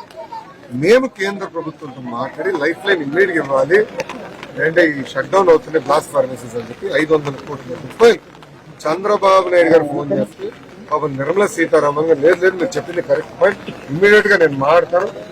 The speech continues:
ఫండ్స్ అరేంజ్ చేస్తానని" కేంద్ర ప్రభుత్వం కూడా అనుకూలంగా స్పందించి నిధులు కే-,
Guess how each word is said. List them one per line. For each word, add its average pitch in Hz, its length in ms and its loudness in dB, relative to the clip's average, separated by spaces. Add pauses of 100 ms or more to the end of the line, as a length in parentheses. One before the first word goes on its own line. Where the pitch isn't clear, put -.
(260)
ఫండ్స్ 185 280 2
అరేంజ్ 170 300 4
చేస్తానని" 160 520 2 (420)
కేంద్ర 220 340 4
ప్రభుత్వం 175 500 -2
కూడా 170 160 2
అనుకూలంగా 202 500 2
స్పందించి - 520 -2
నిధులు 226 280 0
కే-, 220 260 4